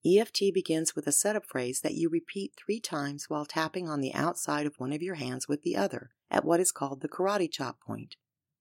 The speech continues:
It's where you'd hit the wood if you were trying to break it with a karate chop.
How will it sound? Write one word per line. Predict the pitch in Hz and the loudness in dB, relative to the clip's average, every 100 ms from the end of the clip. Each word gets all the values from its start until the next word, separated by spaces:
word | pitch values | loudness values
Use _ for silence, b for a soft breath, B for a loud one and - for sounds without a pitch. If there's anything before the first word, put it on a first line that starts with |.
| _ _ _ _ - | _ _ _ _ 6
It's | 156 - | 6 8
where | 190 | 6
you'd | 185 156 - | 6 4 4
hit | 202 - | 0 2
the | 185 | 2
wood | 196 143 | 6 6
if | 139 - | 6 2
you | |
were | 139 | 0
trying | 135 - 151 | 0 2 2
to | 139 | 2
break | 110 131 170 | 0 0 0
it | - | 0
with | 131 | -2
a | 143 | 0
karate | 165 175 151 | 2 2 0
chop. | - 110 85 | -2 -4 -6